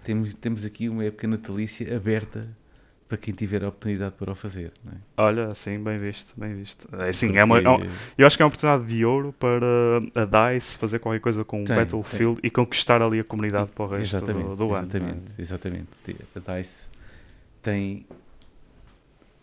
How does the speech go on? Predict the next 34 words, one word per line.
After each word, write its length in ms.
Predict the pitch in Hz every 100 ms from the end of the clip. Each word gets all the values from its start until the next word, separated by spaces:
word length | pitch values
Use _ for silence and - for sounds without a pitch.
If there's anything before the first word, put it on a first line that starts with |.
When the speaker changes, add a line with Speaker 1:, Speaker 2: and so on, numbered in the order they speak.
| _
Speaker 1:
autoestrada 600 | 107 - 101 - 110 104
às 120 | 98
duas, 400 | 110 104 95 - -
as 140 | 101 98
duas, 400 | 107 101 95 92 -
as 100 | 101
duas, 520 | 104 104 98 92 87 - - - _ _ -
as 100 | 104
quatro 360 | - 113 104
vias, 360 | 98 104 110 104 - -
vá, 240 | 98 107 - 104
<laughs> 200 | - -
estás 240 | - 101
a 40 | 101
ver, 100 | 98
Speaker 2:
Sim, 320 | 101 202 98
Speaker 1:
tudo 180 | - -
de 60 |
um 40 | 98
lado 120 | 95
e 40 |
Speaker 2:
sim, 60 | 98
Speaker 1:
para 80 | 98
o 40 |
Speaker 2:
sim. 60 | 98
Speaker 1:
outro, 300 | 104 - - _ - - _
completamente 680 | - 98 113 117 107 107 107
abertas 540 | 98 95 92 101 -
para, 540 | - 101 98 98 95 101 _ _ _ _
para 120 | -
dominar, 520 | 101 104 104 101 107 - _
caso 540 | - 85 92 - - _ _ _ _ _ _ _ - - _ -
a 40 |
coisa 720 | 95 98 87 92 90 90 87